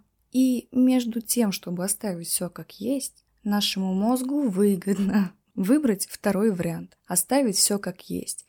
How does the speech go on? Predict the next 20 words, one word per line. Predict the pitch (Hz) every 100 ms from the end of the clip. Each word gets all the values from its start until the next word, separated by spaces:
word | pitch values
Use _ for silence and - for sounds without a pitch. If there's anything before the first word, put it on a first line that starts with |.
| -
Ибо | 226 190
что-то | - - 269 311
новое | 269 233 202 202
и | - 208
неизведанное — | 202 220 214 208 180 175 165 165 -
это | 180 - -
огромный | - 170 185 214 247
стресс, | 247 - 180 180 - - _
это | - 165 -
страх, | 240 - - 190 185 _ _
это | - 185 185
непонимание. | 185 190 - 233 240 208 196 196 185 - _
Нет | - 226 208 208
ни |
одной | 196 185 196 226
гарантии, | 240 214 185 - 175
мозг | 170 175 262 -
так | - -
не | 185 180
работает. | 180 180 175 - -